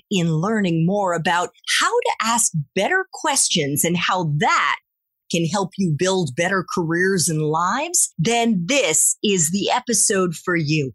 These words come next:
Because my next guest is the founder of several companies that do just that. But before I introduce you to Michael Roderick, who started off his professional journey as an English teacher before pivoting into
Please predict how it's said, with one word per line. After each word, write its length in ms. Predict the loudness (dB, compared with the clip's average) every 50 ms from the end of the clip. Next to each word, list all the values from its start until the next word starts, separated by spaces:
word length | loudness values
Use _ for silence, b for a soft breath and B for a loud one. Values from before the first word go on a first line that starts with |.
| _ _
Because 480 | -2 0 0 0 -2 -2 -2 -2 0 0
my 200 | 0 0 0 0
next 480 | 0 0 0 0 0 -2 -2 -2 0
guest 360 | 0 0 0 0 0 -2 -4 -4 -4
is 220 | -2 0 0 0 0
the 140 | -2 -4
founder 580 | -4 -4 -2 -2 -2 -2 -2 -2 -2 0 2 2
of 160 | 2 0 -2 -4 _ -2
several 520 | 0 0 2 0 0 0 -2 -4 -4 -4 -4 -2
companies 720 | -2 -2 -2 -2 -2 0 0 2 2 2 2 0 0 -2 -6 _ _ -4
that 140 | -4 -4 -2 -2
do 180 | -2 0 0 0
just 360 | 0 0 0 0 0 0 0
that. 300 | 0 -2 0 -2 -4 -6 _ _ _ _ _ _ _ _ _ -4
But 140 | -4 -2 -2
before 360 | -2 -4 -2 0 0 0 0 2
I 100 | 2 2
introduce 600 | 0 0 0 0 0 0 0 2 2 2 0 0
you 80 | 0 0
to 80 | 2 2
Michael 600 | 2 2 2 2 0 0 -2 -2 -2 -2 -2 0 0
Roderick, 440 | 0 0 0 -2 -2 -6 -6 -6 -8 _ _ _ _ -4
who 160 | -2 0 2
started 540 | 2 0 0 0 0 -2 -2 0 0 0 0
off 220 | 2 2 0 0 0
his 220 | 0 0 0 0 0
professional 600 | -2 -4 -2 0 -2 0 0 0 0 0 0 0 0
journey 420 | 0 0 0 0 0 0 -2 -2 -2 -2
as 160 | -2 0 0
an 160 | 0 0 -2 -2 0
English 600 | 0 0 0 0 0 0 0 2 2 0 -2 -2
teacher 460 | -2 -2 -2 -2 0 0 0 0 0 0 -4 b b b b b b -8
before 340 | -8 -6 -4 -2 -4 -4 -4 -4 -4
pivoting 400 | -2 -2 0 0 0 0 0 -2 -2
into 340 | -2 0 0 0 0 -2 -4